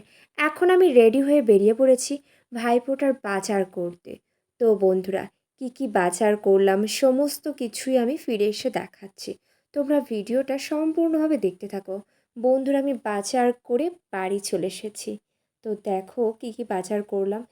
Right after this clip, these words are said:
এখানে যাবতীয় সবজিগুলো আছে, আশা করছি তোমরা দেখতে পাচ্ছ। আমি আর প্যাকেট ওপেন করছি না। আর ভাইফোঁটার স্পেশাল এই মিষ্টিগুলো কিনতে যাওয়াই। তো দেখতেই পাচ্ছ,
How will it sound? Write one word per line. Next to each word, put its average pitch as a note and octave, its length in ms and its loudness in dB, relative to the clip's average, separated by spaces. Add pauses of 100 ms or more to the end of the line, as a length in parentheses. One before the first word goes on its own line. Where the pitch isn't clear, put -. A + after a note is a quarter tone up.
(180)
এখানে D4+ 460 -6
যাবতীয় A#3+ 500 -2
সবজিগুলো B3 720 -4
আছে, A3 340 -6 (160)
আশা C4 320 -10
করছি C4+ 320 -6 (120)
তোমরা C4+ 220 0
দেখতে A3 460 0
পাচ্ছ। G#3 320 -12 (560)
আমি B3 260 -4
আর C4+ 140 -4
প্যাকেট A3+ 300 -6 (100)
ওপেন B3 320 -4
করছি G3 520 -4
না। B3 60 -6 (1300)
আর B3+ 160 2 (140)
ভাইফোঁটার C4 640 2 (120)
স্পেশাল C#4+ 520 -2
এই C4+ 120 -2
মিষ্টিগুলো C4 680 -4
কিনতে A#3 380 4 (120)
যাওয়াই। F#3 380 -2 (460)
তো A3 160 -4
দেখতেই A3 500 0
পাচ্ছ, G#3 460 -8